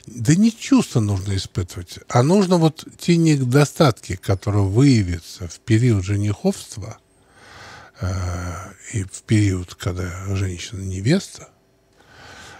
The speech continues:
э, в этот период нужно вот все это увидеть, узнать, и смогу ли я с этим жить.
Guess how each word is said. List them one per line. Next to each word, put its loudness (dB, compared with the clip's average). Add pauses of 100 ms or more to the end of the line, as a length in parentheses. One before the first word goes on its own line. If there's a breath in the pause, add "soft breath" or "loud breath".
(180 loud breath)
э, 0
в -8
этот -6 (180)
период 0
нужно -6
вот -6 (580 loud breath)
все -2
это -4
увидеть, 0
узнать, -2
и -2
смогу 0
ли 4
я 2
с -10
этим -4
жить. -12